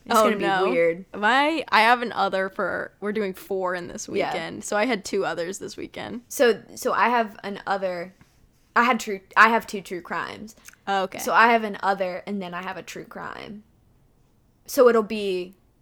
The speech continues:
Speaker 1: an other and a ghost story next episode.
Speaker 2: Yes.
Speaker 1: And then a, a true crime and an other.
Speaker 2: Yeah.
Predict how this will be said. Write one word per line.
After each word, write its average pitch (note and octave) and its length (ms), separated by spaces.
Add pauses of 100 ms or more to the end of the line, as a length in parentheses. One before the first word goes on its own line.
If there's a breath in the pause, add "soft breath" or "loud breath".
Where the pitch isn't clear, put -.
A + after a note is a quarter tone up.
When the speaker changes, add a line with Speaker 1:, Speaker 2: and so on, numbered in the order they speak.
(140)
Speaker 1:
an A3 140
other G#3+ 320
and G3+ 100
a F#3 60
ghost F#3 320
story D#3+ 320
next D3+ 300
episode. - 500 (180)
Speaker 2:
Yes. - 420
Speaker 1:
And G#3 180
then F3 320
a, E3+ 260 (580)
a G3 80
true - 240
crime E3+ 380
and F#2+ 120
an - 140
other. D3+ 460 (100)
Speaker 2:
Yeah. G#3+ 220